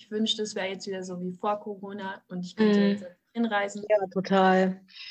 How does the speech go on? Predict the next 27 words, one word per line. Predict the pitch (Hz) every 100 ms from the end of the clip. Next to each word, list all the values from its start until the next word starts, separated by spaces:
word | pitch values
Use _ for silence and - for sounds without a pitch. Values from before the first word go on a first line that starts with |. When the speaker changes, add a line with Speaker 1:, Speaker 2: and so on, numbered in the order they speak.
| - _ _ _ -
Speaker 2:
Ach | 214
stimmt, | - 262 254 233
das, | 220 202 - - _
jo, | 220 220
das | 220
hab | 233
ich | 226 214
auch | 202
in, | 233 226 -
<laughs> | 208 - 185 180 -
in | 226
einer | 190 190
Vogue-Kritik | 180 214 254 - 220 185 202 - 196
gelesen, | 185 190 196 254 330
<laughs> | - 349 392 - - - 320
dass, | 247 254 - -
ähm, | 220 233 233 226 226 226 226 208
genau, | 226 208
dass | 190 190
das | 196
halt | 202 190
auch | 185
damit | 202 208 190 180
spielt, | - 190 185 180
ne, | 190 220
mit | 202 185
dieser, | 185 190 185